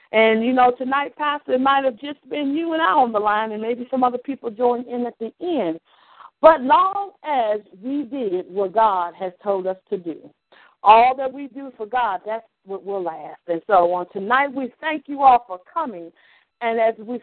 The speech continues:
say on this line, hallelujah, this will be our benediction, that faith, that his,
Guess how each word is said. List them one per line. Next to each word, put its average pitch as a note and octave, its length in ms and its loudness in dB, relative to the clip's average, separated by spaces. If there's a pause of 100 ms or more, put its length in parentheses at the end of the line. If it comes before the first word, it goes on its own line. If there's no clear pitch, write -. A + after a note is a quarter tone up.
say D4 280 -4
on A#3+ 340 2
this F4+ 180 -10 (120)
line, E3 520 -4 (500)
hallelujah, A#3+ 640 2
this A#3+ 180 -6
will B3 100 -2
be A#3 160 -6
our A3+ 120 0
benediction, A#3+ 640 -6
that G3 220 -6
faith, C4 220 -2 (400)
that G3+ 180 -2
his, C#4 180 -2